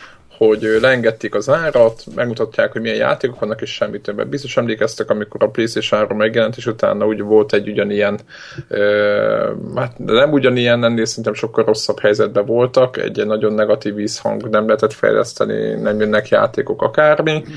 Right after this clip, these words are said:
és akkor, ö, E három-on annyi volt, hogy még annak idején a, nem tudom, ki, ö, volt az a Palia, mindegy, az amerikai részeknek a vezetője,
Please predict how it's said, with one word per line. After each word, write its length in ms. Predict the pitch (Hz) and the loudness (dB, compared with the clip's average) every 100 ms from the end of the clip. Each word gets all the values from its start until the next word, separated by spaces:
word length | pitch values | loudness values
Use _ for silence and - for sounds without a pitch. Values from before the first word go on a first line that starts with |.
| 127 - - - | -16 -18 -20 -16
és 160 | - - | -8 -2
akkor, 260 | 117 123 120 | 2 4 2
ö, 480 | 123 117 113 113 110 | 2 4 4 4 2
E 220 | 120 117 117 | 2 2 4
három-on 360 | 110 107 110 | 2 0 -2
annyi 220 | 107 107 | -4 -4
volt, 320 | 101 107 107 - | -2 0 0 -2
hogy 140 | 107 | -6
még 200 | 104 104 | -4 -2
annak 260 | 107 104 - | -2 -2 -4
idején 320 | 101 104 104 | -4 -4 -4
a, 220 | 104 104 - 98 | -6 -8 -12 -6
nem 180 | 107 113 | -4 -4
tudom, 240 | 113 107 | -4 -4
ki, 140 | - 113 | -4 -4
ö, 460 | 113 - 110 110 | -2 -2 2 2
volt 300 | 113 110 107 | 4 4 4
az 120 | 107 110 | 2 2
a 260 | 104 - - - - | 4 2 -4 -10 -4
Palia, 480 | 110 110 113 58 113 - - - - - - - - - - - - | 0 2 4 2 -2 -10 -16 -16 -18 -20 -18 -18 -18 -20 -20 -20 -2
mindegy, 420 | 120 123 107 107 | 2 4 2 2
az 140 | 113 | 2
amerikai 340 | 120 113 - 110 | 2 0 -2 -2
részeknek 480 | 113 113 107 107 | -2 -2 -2 -2
a 40 | 113 | -2
vezetője, 680 | 139 151 131 117 113 113 | 2 2 2 2 2 0